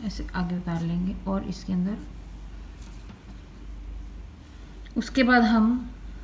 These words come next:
सिक्स और सेवन, आपकी विश है, स-, अ, chains डालेंगे।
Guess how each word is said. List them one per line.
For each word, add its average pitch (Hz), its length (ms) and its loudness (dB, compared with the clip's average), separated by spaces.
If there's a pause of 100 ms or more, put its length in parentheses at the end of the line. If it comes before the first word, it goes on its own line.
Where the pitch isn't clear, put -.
(1080)
सिक्स - 500 0 (1500)
और 214 80 4
सेवन, 190 460 6 (640)
आपकी 190 300 0
विश 190 240 2
है, 190 240 0 (800)
स-, - 40 -6
अ, 185 460 4 (240)
chains 196 340 4
डालेंगे। 170 480 2